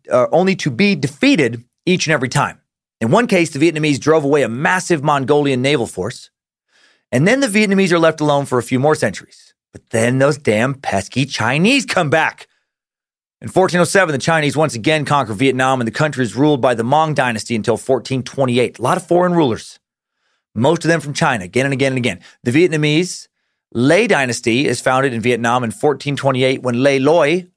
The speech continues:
leads his forces to overthrow the Chinese. Afterwards, Vietnam again declares its independence. The first European Christian missionaries come through Vietnam as early as the sixteenth century. They begin to trade with the Vietnamese, uh, help modernize their weapons.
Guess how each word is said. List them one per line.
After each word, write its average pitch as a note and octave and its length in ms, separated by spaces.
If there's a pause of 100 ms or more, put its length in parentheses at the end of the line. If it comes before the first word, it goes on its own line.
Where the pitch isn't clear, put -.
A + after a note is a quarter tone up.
leads C#3+ 260
his D3+ 160
forces C#3 420
to C3 140
overthrow B2 500
the A2 80
Chinese. G#2+ 580 (300)
Afterwards, B2 440
Vietnam A#2+ 360
again C3 460
declares A2 640
its G#2 160
independence. G2+ 720 (1000)
The C3+ 100
first F#3 380
European E3 800
Christian F3+ 340
missionaries D3 460
come A2+ 300
through A2+ 160
Vietnam G#2 440
as C3+ 80
early B2 260
as G2 80
the G2+ 60
sixteenth F#3 460
century. A#2 520 (400)
They B2+ 100
begin C3 160
to G#2+ 80
trade C#3 320
with B2+ 100
the C3 60
Vietnamese, C#3 680 (340)
uh, G#2 200
help A#2 180
modernize C3+ 600
their G2 120
weapons. C#3 640